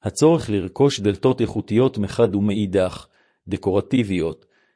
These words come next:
ייחודיות ומרשימות המשתלבות באופן הרמוני במראה הבית כולו, זה דבר שגורם ללא מעט אנשים לתהות כיצד לבחור את הדלתות המתאימות ביותר עבור ביתם.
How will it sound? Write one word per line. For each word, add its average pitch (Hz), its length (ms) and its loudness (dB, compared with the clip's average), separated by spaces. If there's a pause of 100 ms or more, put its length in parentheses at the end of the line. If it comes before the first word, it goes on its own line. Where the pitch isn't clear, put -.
(100)
ייחודיות 107 680 2
ומרשימות 117 600 0
המשתלבות 104 600 0
באופן 107 440 2
הרמוני 107 440 0
במראה 98 480 0
הבית 98 440 2
כולו, 98 480 2 (400)
זה 107 160 2
דבר 113 380 4
שגורם 110 500 -2
ללא 120 260 4
מעט 120 300 -2
אנשים 127 400 -2
לתהות 120 380 -2
כיצד 123 440 0
לבחור 120 420 0
את 123 100 -4
הדלתות 104 460 0
המתאימות 110 560 -2
ביותר 117 480 2
עבור 104 300 0
ביתם. 95 460 -2